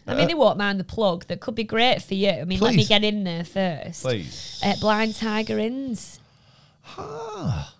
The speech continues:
Speaker 1: Do you know him?
Speaker 2: No, but I,
Speaker 1: You know
Speaker 2: I've
Speaker 1: the
Speaker 2: reached,
Speaker 1: Talbot in Exton?
Speaker 2: I've reached out on the LinkedIn.
Speaker 1: To?
Speaker 2: Someone at Blind Tiger, which I
Speaker 1: Yeah.
Speaker 2: will show you later out when we've, out, when we leave the studio,
Speaker 1: Yeah.
Speaker 2: and not got a response, and that's all right. I don't mind being ghosted if I'm prospecting. It's absolutely cool.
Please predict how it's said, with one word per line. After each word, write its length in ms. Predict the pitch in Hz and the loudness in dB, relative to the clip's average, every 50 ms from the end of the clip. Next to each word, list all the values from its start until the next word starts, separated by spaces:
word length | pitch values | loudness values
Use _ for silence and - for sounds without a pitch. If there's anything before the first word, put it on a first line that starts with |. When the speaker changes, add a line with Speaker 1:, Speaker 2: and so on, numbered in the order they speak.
| _ - | _ -10
Speaker 1:
Do 100 | - 247 | -8 -6
you 40 | 262 | -4
know 80 | - | -4
him? 140 | 127 143 - - _ _ _ _ _ | -4 -6 -8 -10 _ _ _ _ _
Speaker 2:
No, 520 | - 139 147 170 190 202 220 226 254 240 - - - - - | -8 -4 -2 -2 0 0 -2 -2 -2 -4 -6 -8 -8 -4 0
but 100 | 170 175 | 4 6
I, 180 | 180 170 - - - | 6 6 4 2 -4
Speaker 1:
You 80 | - 285 | 0 2
know 60 | 294 | 4
Speaker 2:
I've 60 | - - | 4 6
Speaker 1:
the 60 | 170 | 6
Speaker 2:
reached, 80 | 392 - | 6 6
Speaker 1:
Talbot 320 | 294 285 220 196 175 - | 6 6 6 4 0 0
in 80 | 185 214 | 0 -2
Exton? 640 | 226 - - - - - - - 69 - 226 226 220 - | -2 -4 -6 -10 -14 -10 -8 -6 -4 -4 -4 -2 2 6
Speaker 2:
I've 160 | 127 131 131 | 6 8 10
reached 400 | 139 151 165 180 175 - - - | 10 10 8 8 6 2 2 4
out 260 | 185 190 196 190 - - | 4 6 6 4 4 6
on 240 | - 135 135 143 139 | 6 8 8 8 8
the 100 | 127 139 | 8 8
LinkedIn. 680 | 131 139 135 123 - - - - 73 58 69 113 151 156 - - _ _ - | 6 6 4 4 2 0 -2 0 0 2 4 4 4 4 2 -4 _ _ -8
Speaker 1:
To? 420 | - 240 220 214 214 208 220 214 - _ | -2 2 4 4 6 4 4 0 -2 _
Speaker 2:
Someone 560 | - - - 131 123 110 98 85 80 87 101 | -6 0 2 4 4 6 6 4 4 4 4
at 100 | 104 87 | 2 2
Blind 280 | - 107 101 101 95 - | 4 4 4 4 4 4
Tiger, 340 | - 92 85 82 80 92 107 | 4 2 2 2 2 4 4
which 160 | 113 - - | 2 2 2
I 120 | 160 110 | 2 2
Speaker 1:
Yeah. 0 | 110 | 4
Speaker 2:
will 120 | 104 101 | 4 2
show 220 | 98 - 117 104 | 2 4 4 4
you 140 | 101 98 98 | 4 4 4
later 560 | 92 92 90 87 - - - 98 95 92 87 - - | 2 2 2 0 0 -2 -2 0 2 0 0 0 0
out 220 | - 98 95 90 - 87 80 | 2 2 2 2 2 2 4
when 140 | 104 101 95 | 4 4 4
we've, 200 | 98 90 - - - | 4 2 0 0 -2
out, 160 | 98 101 - | -2 -2 -2
when 240 | 71 95 101 107 101 | 0 0 2 4 4
we 80 | 104 | 6
leave 160 | 101 101 101 85 | 6 4 4 4
the 80 | 95 | 2
studio, 680 | 92 - - 113 104 101 87 87 62 58 71 95 107 - | 0 2 4 4 4 6 4 4 2 4 4 4 4 4
Speaker 1:
Yeah. 240 | - 120 120 120 120 | 6 6 6 8 6
Speaker 2:
and 120 | 120 123 | 6 4
not 140 | 131 131 - | 4 2 0
got 100 | 131 139 | 0 2
a 40 | 135 | 2
response, 440 | 139 147 143 - - 208 220 226 - | 2 0 0 0 0 -2 -2 -2 -4
and 80 | - | -8
that's 240 | 302 - - - - | -8 -8 -8 -6 -6
all 100 | - - | -4 -4
right. 120 | - 226 277 | -4 -4 -4
I 40 | - | -4
don't 160 | - - - | -4 -6 -4
mind 160 | 214 214 196 | -4 -2 -2
being 160 | 196 190 185 | -2 -2 0
ghosted 340 | 165 165 160 147 143 - 131 | 0 0 0 0 -2 -2 -6
if 100 | 151 147 | -6 -4
I'm 100 | 156 147 | -4 -4
prospecting. 480 | 139 139 127 - - - - - - - | -4 -4 -6 -6 -8 -10 -10 -8 -10 -10
It's 100 | - - | -8 -6
absolutely 320 | - - - - - 120 - | -8 -6 -6 -6 -4 0 2
cool. 160 | 135 123 | 2 2